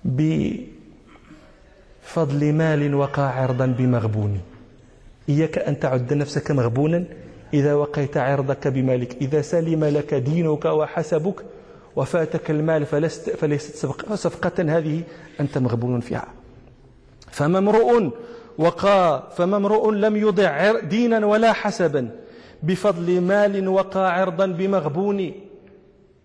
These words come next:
كم من فقير غني النفس تعرفه، وكم غني فقير النفس مسكين. إلى آخر قصيدته. أي رحمه الله. ها-،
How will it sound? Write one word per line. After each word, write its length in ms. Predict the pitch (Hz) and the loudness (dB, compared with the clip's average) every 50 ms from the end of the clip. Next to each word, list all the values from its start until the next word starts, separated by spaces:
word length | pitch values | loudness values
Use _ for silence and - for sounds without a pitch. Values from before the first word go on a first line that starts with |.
| _ _ _ _ _ _ _ _ _ | _ _ _ _ _ _ _ _ _
كم 120 | - 180 185 | -2 0 0
من 200 | 190 190 190 175 | 2 0 0 0
فقير 560 | 185 180 170 170 - 185 175 170 165 160 156 | 0 -2 -4 -2 0 0 0 2 2 0 0
غني 420 | 135 156 160 160 165 160 151 151 | 0 0 0 0 0 -2 0 0
النفس 320 | 151 151 147 147 135 - - | 0 0 0 -2 -4 -4 -6
تعرفه، 720 | 139 123 - 127 120 120 123 120 - 131 113 104 120 131 - - - - - - - - - - - - - _ - - - - | -4 -2 -2 -2 0 0 -2 -2 -4 -4 -6 -4 -6 -8 -10 -14 -20 -20 -20 -20 -20 -20 -20 -20 -20 -20 -20 _ -20 -20 -6 -4
وكم 320 | 180 170 - 247 233 220 202 | -4 -2 0 0 2 2 2
غني 520 | 185 196 208 226 233 226 202 196 180 156 | 2 0 2 2 2 2 2 2 0 0
فقير 360 | - - 147 - - 139 131 | 0 -2 -6 -4 -2 -2 0
النفس 360 | 127 123 123 123 117 - - | 0 0 0 0 -2 -4 -4
مسكين. 460 | - - - - - - - - 190 165 170 - - - - - - - - 190 | -6 -6 -6 -6 -8 -10 -12 -12 -12 -12 -14 -16 -20 -20 -20 -20 -20 -10 -4 -4
إلى 80 | 190 | -2
آخر 400 | - - - - 143 131 127 123 - - | -2 -2 -2 -4 -4 -4 -4 -6 -8 -8
قصيدته. 460 | - 135 - - - - - - 190 180 - - - - - - - - - - - - - - - - - - - - - - - - - - - - - | -12 -10 -10 -12 -16 -16 -20 -20 -20 -20 -20 -20 -20 -20 -20 -20 -18 -18 -18 -18 -18 -18 -18 -18 -18 -20 -20 -20 -20 -20 -20 -20 -20 -20 -20 -20 -10 -6 -2
أي 180 | - 110 104 | 0 0 0
رحمه 380 | 85 - - - - - - - | -2 -2 -4 -6 -6 -6 -6 -8
الله. 140 | - - - - - - - - - - - - - - - - - - - - - - - - - - - - - - - - | -10 -12 -14 -16 -20 -20 -20 -20 -20 -20 -20 -20 -20 -20 -20 -20 -20 -20 -20 -20 -20 -20 -20 -20 -20 -20 -20 -20 -20 -18 -6 -2
ها-، 320 | 170 214 254 262 247 220 | 0 2 2 2 2 0